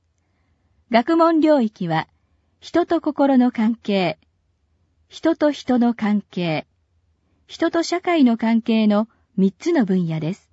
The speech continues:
人と心の関係では、カウンセリングや人間関係の心理的状態などについて学ぶことができます。人と人の関係では、家族や組織などにおける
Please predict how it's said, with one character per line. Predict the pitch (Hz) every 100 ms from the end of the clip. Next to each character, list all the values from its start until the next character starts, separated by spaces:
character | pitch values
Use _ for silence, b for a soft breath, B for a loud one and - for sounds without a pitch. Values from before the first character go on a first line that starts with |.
| _ _ _ _ _ _ _ _ _ _ _ _ _ _ _
人 | - 330
と | 370 339
心 | 320 294 302
の | 294 285
関 | 262 269
係 | 262 247 240
で | 226
は、 | 190 156 - _ _ _ _ _ -
カ | 226
ウ | 262
ン | 294
セ | 277 269
リ | 262
ン | 254
グ | 240
や | 220 226 - _ _
人 | 214 302
間 | 349 349
関 | 339 339 339
係 | 247 220
の | 190 170 -
心 | - 247 330
理 | 330
的 | 330 302
状 | 247 233 294
態 | 302 302
な | 302
ど | 262
に | 185 185
つ | 214
い | 190
て | - 147 - -
学 | 165 220
ぶ | 311
こ | 302 302
と | 311
が | 196
で | 165
き | 160
ま | 156 196
す。 | _ _ _ - - _ _ _ _ _ _ _ _ _ _ _
人 | - - 370
と | 359
人 | - 311
の | 311 311
関 | - 277
係 | 269 247 247
で | 220
は、 | 170 160 - _ _ _ _ -
家 | 294
族 | 285 277 208
や | 190 196
組 | 285
織 | - - 226
な | 233
ど | 220
に | 202 185
お |
け | 190 196
る | 180